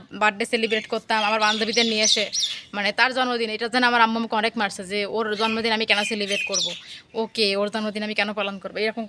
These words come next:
মার, মার খাইছি অনেক বাসায়। তারপরে দেখা যায় যে আমার, আহ, টিফিনের টাকা বাঁচিয়ে বাঁচিয়ে ওর বার্থডের জন্য মানে গিফট কিনতাম, এগুলো আমি করছি অনেক, মানে অনেক করছি ওর জন্য।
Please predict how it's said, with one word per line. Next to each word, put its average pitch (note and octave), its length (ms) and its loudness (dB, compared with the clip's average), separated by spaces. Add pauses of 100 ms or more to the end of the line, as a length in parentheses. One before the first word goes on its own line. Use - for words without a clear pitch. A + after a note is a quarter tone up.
মার, G#3+ 280 -2
মার A#3 180 6
খাইছি B3 280 -4
অনেক G#3+ 160 -2
বাসায়। G#3 300 -4 (300)
তারপরে G#3 280 -2
দেখা A3 200 0
যায় A3+ 140 0
যে A3 60 0
আমার, A3 240 4 (460)
আহ, F#3 240 -2
টিফিনের B3+ 380 2
টাকা A#3 200 4
বাঁচিয়ে A3+ 300 2
বাঁচিয়ে A3+ 340 2
ওর A3 180 2
বার্থডের G3+ 300 2
জন্য A3 400 0
মানে F#3+ 220 -6
গিফট G3+ 280 -8
কিনতাম, G3 440 -4
এগুলো A3+ 240 2
আমি B3+ 140 2
করছি B3+ 320 -4
অনেক, G#3 260 0 (220)
মানে A3 160 -2
অনেক C4 300 2
করছি B3+ 320 -4
ওর G#3 140 -4
জন্য। G3+ 280 -6